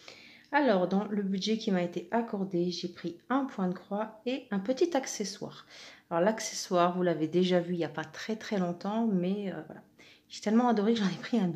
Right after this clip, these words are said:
autre. Je vais vous remontrer ça tout de suite. Ah,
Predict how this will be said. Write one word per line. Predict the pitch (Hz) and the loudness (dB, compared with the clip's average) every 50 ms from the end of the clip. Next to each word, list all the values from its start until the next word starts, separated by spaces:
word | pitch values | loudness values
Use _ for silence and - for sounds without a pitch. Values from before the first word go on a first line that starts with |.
| 143 | -4
autre. | 190 - - - - - - _ _ _ _ - - - - - - - - - - - | -10 -14 -14 -18 -20 -20 -20 _ _ _ _ -20 -20 -18 -16 -16 -14 -14 -16 -16 -18 -18
Je | - - 202 | -12 -8 -6
vais | 185 | -6
vous | 175 180 - - 202 | -6 -8 -6 -2 0
remontrer | 233 277 294 277 254 240 - 202 185 | 2 2 4 2 0 0 -2 -6 -6
ça | - - 294 311 311 - - - | -4 -4 -6 -6 -6 -12 -14 -12
tout | - | -10
de | 240 202 | -8 -6
suite. | 190 190 - - - - - - - - | -6 -6 -6 -8 -8 -10 -10 -12 -2 0
Ah, | 220 226 220 214 | 0 0 0 -2